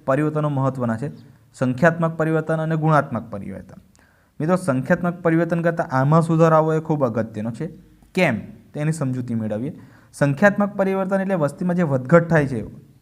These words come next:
બરાબર, એ છે. વસ્તી વૃદ્ધિ દર, સ્થળાંતર હોય એ બધું એમાં, અ, શું કહે કે એનો સમાવેશ થાય છે.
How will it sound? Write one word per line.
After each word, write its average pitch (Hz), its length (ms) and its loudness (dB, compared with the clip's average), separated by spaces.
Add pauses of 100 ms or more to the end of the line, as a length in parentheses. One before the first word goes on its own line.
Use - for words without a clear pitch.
(500)
બરાબર, 180 360 -2
એ 170 140 2
છે. - 300 -8 (280)
વસ્તી 123 260 0
વૃદ્ધિ 139 300 0
દર, 147 280 2
સ્થળાંતર 143 540 0
હોય 139 240 0
એ - 200 -12
બધું 156 540 -2
એમાં, 143 520 -4
અ, 139 180 -6
શું 160 220 -8
કહે 151 120 -4
કે 127 200 -4
એનો 135 340 -8
સમાવેશ 123 440 -2
થાય 104 200 -6
છે. 143 180 -8